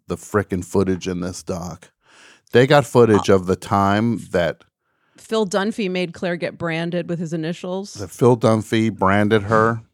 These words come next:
Speaker 1: They got footage of that.
Speaker 2: <laughs>
Speaker 1: They got footage. I'm telling you.
Speaker 2: Ed O'Neill playing volleyball.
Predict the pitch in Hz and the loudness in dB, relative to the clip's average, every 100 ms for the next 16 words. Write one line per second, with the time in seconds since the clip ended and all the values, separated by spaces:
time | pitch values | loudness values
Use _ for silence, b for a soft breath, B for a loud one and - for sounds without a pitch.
0 | _ _ _ - 101 104 95 104 104 107 | _ _ _ -6 -2 0 0 0 0 2
1 | 120 107 107 95 127 - _ b b b | 2 2 2 2 0 -6 _ b b b
2 | b b b b 110 117 131 123 - 117 | b b b b 2 4 6 4 2 4
3 | 113 107 98 - _ _ _ _ - 135 | 6 4 2 -6 _ _ _ _ -4 -4
4 | 131 127 117 95 82 - _ _ _ _ | -2 0 0 0 -2 -8 _ _ _ _
5 | - 214 214 202 202 196 240 202 190 165 | -4 -2 -2 -2 -2 -4 -4 -2 -4 -2
6 | 165 175 185 190 190 202 196 | -2 -2 -4 -6 -4 -6 -6